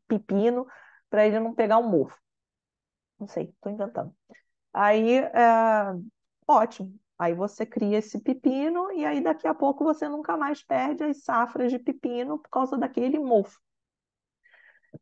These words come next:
É, é claro que isso tem que vir acompanhado de, do alimento não se tornar tóxico e tudo mais. Que também as pessoas que são produtoras não querem, porque se as pessoas comerem um pepino e morrerem, ninguém mais vai comprar a porcaria do pepino. Então, é, entendam que as pessoas não são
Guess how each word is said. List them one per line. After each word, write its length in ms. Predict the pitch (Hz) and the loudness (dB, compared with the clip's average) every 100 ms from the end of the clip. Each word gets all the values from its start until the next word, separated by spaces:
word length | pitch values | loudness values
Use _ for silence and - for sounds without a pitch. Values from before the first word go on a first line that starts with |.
| - | -2
É, 300 | 254 226 214 | 0 2 4
é 40 | 214 | 2
claro 340 | 240 226 269 | 4 2 2
que 120 | 269 | 0
isso 160 | 247 - | -2 -2
tem 140 | 262 | -6
que 140 | 254 247 | 0 0
vir 100 | 254 | 2
acompanhado 840 | 240 233 233 269 254 208 220 254 | 0 -2 -4 -6 -4 -2 -2 -6
de, 140 | 302 285 | -10 -12
do 240 | 220 254 262 | -4 2 2
alimento 1080 | 254 262 240 214 226 233 269 277 277 277 | 2 -2 -4 -2 -4 -4 -2 0 0 -2
não 220 | 277 233 233 | -2 -4 -4
se 180 | - | -8
tornar 680 | - 247 247 220 202 233 - - _ _ | -4 -4 -2 -2 -2 -4 -8 -16 _ _
tóxico 880 | 170 196 233 220 - - 156 156 143 | 4 6 6 4 0 -14 -12 -10 -12
e 40 | |
tudo 260 | - 156 247 | -10 -8 -6
mais. 380 | 196 - - _ _ - _ _ _ _ _ _ _ _ _ | -8 -10 -18 _ _ -20 _ _ _ _ _ _ _ _ _
Que 200 | - 554 | 4 4
também 300 | 554 294 226 | 6 4 4
as 100 | 247 | 2
pessoas 440 | - 302 - 254 254 | 2 0 2 2 2
que 100 | - | -2
são 160 | 262 | -4
produtoras 560 | 262 254 269 269 254 262 | 2 4 4 4 4 4
não 180 | 269 311 | 0 -2
querem, 320 | 359 240 226 | 2 2 2
porque 300 | - - 196 | -4 -6 -6
se 80 | 196 | -6
as 80 | - | -8
pessoas 340 | 226 220 226 | -6 -4 -2
comerem 360 | - 247 233 240 | 0 2 2 2
um 40 | |
pepino 380 | 247 254 226 226 | -2 0 2 2
e 20 | |
morrerem, 520 | 240 254 254 247 262 | 2 2 2 2 0
ninguém 200 | 269 262 | -4 -4
mais 160 | 262 254 | -4 -4
vai 120 | 262 | -4
comprar 300 | 262 262 269 | -6 -4 -6
a 20 | |
porcaria 440 | 262 277 285 254 247 | -6 -8 -4 -4 -2
do 60 | |
pepino. 440 | 277 269 247 226 170 | -2 2 2 0 -2
Então, 600 | 180 190 214 226 226 233 | 0 0 -2 -6 -6 -4
é, 220 | 233 226 | -2 -4
entendam 500 | 233 233 240 269 277 | -2 2 2 2 0
que 80 | 262 | -2
as 80 | |
pessoas 340 | 254 247 254 262 | -6 -4 -2 0
não 160 | 254 | -2
são 380 | 269 - 277 196 | -6 -6 -6 -6